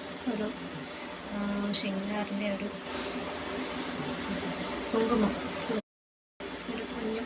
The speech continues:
പൊട്ട് വെച്ച് കൊടുക്കുകയാണ്. പിന്നെ ഞാൻ യൂസ് ചെയ്യുന്നത് മറ്റൊരു ഗ്ലോ കിട്ടാനായിട്ടൊരു ലിപ് ഓയിൽ മാത്രമാണ്. ഇതിലൊരു ചെറിയ ഷെ-, ആ, ശരിക്കും ഇതാണ് എൻ്റെ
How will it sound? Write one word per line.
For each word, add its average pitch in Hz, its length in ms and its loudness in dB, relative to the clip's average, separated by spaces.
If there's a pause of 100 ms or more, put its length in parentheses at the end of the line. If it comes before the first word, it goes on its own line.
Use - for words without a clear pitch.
പൊട്ട് 220 280 0
വെച്ച് 220 300 2
കൊടുക്കുകയാണ്. 214 560 -2 (3000)
പിന്നെ 226 300 0 (920)
ഞാൻ 202 260 0 (220)
യൂസ് 202 360 -2
ചെയ്യുന്നത് 196 420 0 (380)
മറ്റൊരു 220 340 0
ഗ്ലോ 214 240 2
കിട്ടാനായിട്ടൊരു 208 720 2
ലിപ് 196 200 2
ഓയിൽ 202 180 6
മാത്രമാണ്. 185 600 2 (760)
ഇതിലൊരു 233 400 0
ചെറിയ 220 200 0
ഷെ-, - 160 -4 (840)
ആ, 190 380 -6 (440)
ശരിക്കും 214 360 -6 (720)
ഇതാണ് 208 360 -4 (160)
എൻ്റെ 208 200 -2